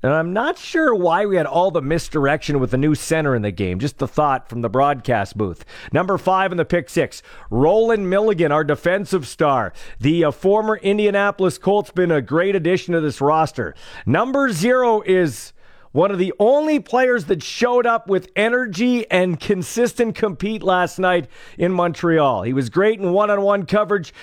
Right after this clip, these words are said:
a sure tackler. That's a nice find by the Riders personnel department. Milligan's play keeps a very good defensive back in Damon Webb on the bench. And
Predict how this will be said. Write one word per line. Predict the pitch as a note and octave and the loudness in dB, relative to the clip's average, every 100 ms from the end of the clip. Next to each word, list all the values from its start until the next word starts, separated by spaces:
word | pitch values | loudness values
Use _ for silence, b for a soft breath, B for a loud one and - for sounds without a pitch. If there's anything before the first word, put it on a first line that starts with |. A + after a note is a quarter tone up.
| B | B
a | C3+ | -2
sure | C#3 - A3+ A3 | -2 0 0 0
tackler. | - G3 G#3 G#3 G#3 G#3+ G#3 b b b C#3 | 0 0 0 0 0 0 0 b b b -4
That's | C3+ | 0
a | E3+ | -2
nice | D3 D#3+ F#3 F#3+ - | 0 0 0 -2 -4
find | F#3 F#3 F3+ D#3+ | -2 0 0 0
by | D#3 | 0
the | D3 | 2
Riders | D3 D#3 D3 C#3 | 2 2 0 -4
personnel | - D#3+ D3 C#3+ D3 D3+ | -4 -4 -2 0 0 0
department. | C3+ C3+ B2 F#2 - B B B | -2 -2 -2 -4 -12 B B B
Milligan's | B2+ D#3 D#3 D3 C3 - | 0 0 0 -2 -4 -4
play | F#3 F#3 E3+ | 0 0 0
keeps | - E3 D3+ C3+ | -2 -4 -2 -2
a | |
very | G#2+ D#3+ F3 D3 | 0 0 2 0
good | E3 C#3+ | 0 0
defensive | - E3+ F3 C3 | 0 -2 0 -2
back | C3 B2+ C3 | 0 -2 -2
in | A2+ | 0
Damon | C3+ C#3 A#2+ | 0 0 0
Webb | C3 D3+ A#2 F2+ b b b - | 2 2 0 -4 b b b -2
on | G#2 F#2 | -2 0
the | E2+ | 0
bench. | B2 G#2 - - B B B - | 0 0 -6 -16 B B B -4
And | A#3+ C#4+ D4 C4+ | 0 2 0 -2